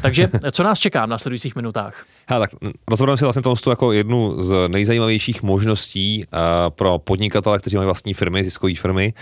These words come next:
Speaker 2: tak, eh, že vlastně si mů-, jsme schopní z jejich prosperující firmy uznat pro příjem,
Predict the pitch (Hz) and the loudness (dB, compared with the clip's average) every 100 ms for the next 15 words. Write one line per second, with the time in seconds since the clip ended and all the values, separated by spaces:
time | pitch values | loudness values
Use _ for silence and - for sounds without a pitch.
0 | - - - - 90 - 87 85 85 82 | -16 -18 -12 -4 -4 0 2 4 2 2
1 | 98 95 110 113 101 - - 113 117 - | 0 0 0 0 -2 -4 -4 -2 0 -4
2 | - - 139 113 98 104 104 113 110 - | -8 -2 -2 0 -2 -2 -4 -4 -8 -6
3 | 104 110 123 - - _ - 104 101 113 | 0 2 0 -4 -20 _ -6 -4 0 0
4 | 113 95 85 85 85 82 101 - - _ | 0 -2 -4 -4 -2 -4 -6 -12 -20 _
5 | - 123 113 127 - - 98 82 80 - | -2 0 2 -2 -2 0 2 2 -2 -2
6 | 127 117 110 131 147 | 2 4 2 0 -4